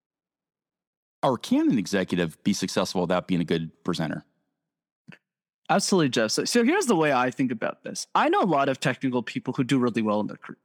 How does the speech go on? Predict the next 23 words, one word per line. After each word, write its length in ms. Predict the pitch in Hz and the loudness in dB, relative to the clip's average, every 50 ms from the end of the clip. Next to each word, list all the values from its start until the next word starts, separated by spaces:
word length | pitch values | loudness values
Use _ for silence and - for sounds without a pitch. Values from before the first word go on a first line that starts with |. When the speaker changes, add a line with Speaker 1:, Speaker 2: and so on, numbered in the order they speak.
| - 165 | -2 0
Speaker 2:
They 100 | 170 165 | 2 2
can 140 | - 180 | 2 2
go 120 | 160 151 139 | 2 2 2
up 160 | 139 131 - | 0 0 0
to 100 | - 139 | -2 -2
V 180 | 113 127 127 120 | 0 0 0 0
P, 300 | - - 120 107 107 104 | -2 -4 -4 -4 -2 -2
they 140 | - 127 | -2 -2
can 180 | 123 - 143 131 | -2 0 0 0
be 120 | 117 123 | 2 0
directors. 760 | 123 107 113 113 107 107 120 123 - - 78 82 92 - - - - - _ _ _ _ _ - | 0 0 -2 0 0 0 0 -2 -4 -8 -6 -6 -6 -6 -8 -12 -16 -20 _ _ _ _ _ -2
I 100 | 151 160 | -2 2
think 200 | 175 226 220 - | 2 2 2 2
the 100 | 185 180 | 0 -2
question 600 | - - - 151 143 143 - - - 160 143 135 | -2 0 2 2 2 2 0 0 0 2 2 2
that 120 | 127 82 | 2 0
we 80 | 123 131 | 0 0
need 140 | 131 131 117 | 0 0 0
to 80 | 131 | -2
start 220 | - - - - - - | -2 -4 -4 -4 -2 -2
thinking 260 | 143 139 139 180 180 | -2 0 2 2 2
about 260 | 147 117 113 95 - | 2 2 -2 -2 -4
ours-, 260 | 69 90 107 - - | -4 -6 -6 -8 -12